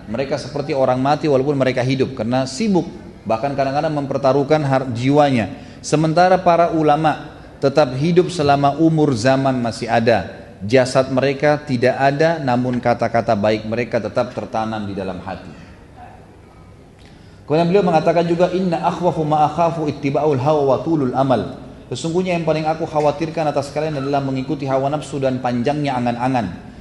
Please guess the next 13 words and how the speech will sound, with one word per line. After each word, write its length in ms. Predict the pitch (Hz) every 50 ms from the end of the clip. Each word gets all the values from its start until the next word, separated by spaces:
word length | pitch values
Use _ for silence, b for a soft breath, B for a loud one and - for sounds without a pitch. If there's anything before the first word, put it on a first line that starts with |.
| B B B -
"Fa 160 | 143 147 185
amma 240 | 202 202 190 175 -
ittiba'ul 480 | - 156 151 165 165 170 165 147 131
hawa 400 | 143 165 170 160 139 113 135 - - -
fayasuddu 560 | 127 131 135 131 131 - 185 175 156 151 147
anil 240 | 131 127 123 113 -
haq." 320 | 131 131 131 - - - B B B B B B B
Kalau 240 | - 151 180 196 185
mengikuti 400 | 175 170 165 160 180 180 175 180
hawa 320 | 160 151 156 151 147 151
nafsu 320 | 165 151 - - 175 165
pasti 320 | 165 175 170 170 - 190 175
akan 160 | 165 175